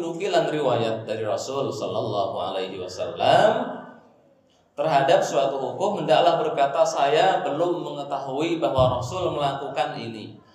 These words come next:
atau, "Saya belum mengetahui dalil bahwa Rasul mengetahui ini." Bukan malah berkata, "Tidak ada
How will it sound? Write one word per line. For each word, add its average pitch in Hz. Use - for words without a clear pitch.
atau, 185
"Saya 185
belum 156
mengetahui 147
dalil 123
bahwa 113
Rasul 156
mengetahui 110
ini." 90
Bukan 147
malah 170
berkata, -
"Tidak 156
ada 131